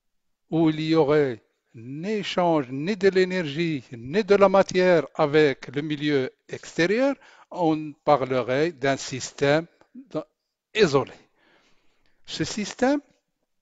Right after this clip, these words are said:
on peut, ce système, il peut être dans un, euh, dans un équilibre chimique ou bien dans un équilibre électrochimique. On parlerait d'un système dans les,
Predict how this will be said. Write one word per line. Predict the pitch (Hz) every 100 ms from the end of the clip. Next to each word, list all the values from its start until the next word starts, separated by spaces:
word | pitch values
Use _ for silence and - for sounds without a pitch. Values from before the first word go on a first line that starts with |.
| _ _
on | 165
peut, | - 196 240 208 -
ce | -
système, | 165 180 - 233 185
il |
peut | - 185
être | 185 180 220 175
dans | 139 160 160 139
un, | 151 147 147 -
euh, | 170 143 135
dans | 123 139 127
un | 135 139
équilibre | 131 139 127 127 117 117
chimique | 117 - 196 247 285 - - _ _
ou | 190 170
bien | 175 254
dans | 190 175 190 160
un | 165 165
équilibre | 160 - 170 254 - -
électrochimique. | 170 147 - 120 - 110 - _ _ _ _ -
On | 151
parlerait | - 214 208 214 202 185 175 131 - _ _ _ -
d'un | 156
système | 160 - 175 - 165 156 131 104 _ _ _
dans | 135 151
les, | 147 151